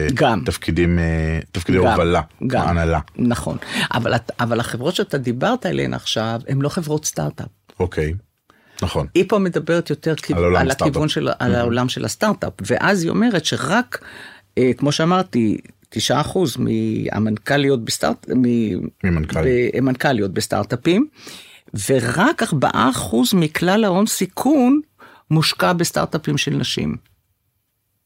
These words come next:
Speaker 1: אה, ואז היא עוברת לעניין של, אה, קרנות הון סיכון, והיא אומרת שרק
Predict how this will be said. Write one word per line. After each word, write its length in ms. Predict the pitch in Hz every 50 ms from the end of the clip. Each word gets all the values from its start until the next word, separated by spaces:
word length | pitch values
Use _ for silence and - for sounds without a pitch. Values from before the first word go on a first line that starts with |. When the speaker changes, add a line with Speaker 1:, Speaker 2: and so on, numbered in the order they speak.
| _ _ _ _ _ _ _ _ _ _ _ _ _ -
Speaker 1:
אה, 280 | - 131 127 127 127 123
ואז 340 | 113 113 127 127 147 165 156
היא 60 | 185 165
עוברת 400 | 151 139 156 165 165 170 - 151
לעניין 340 | 135 131 131 135 135 147
של, 400 | 147 - - 147 131 127 131 135 135
אה, 220 | 131 127 127 123 127
קרנות 400 | - - - 127 131 139 143 -
הון 140 | - 127 123
סיכון, 480 | 123 - - 113 - - 113 131 156 196 185
והיא 100 | 143 143
אומרת 240 | 139 151 165 160
שרק 420 | - - 139 151 170 175 _ -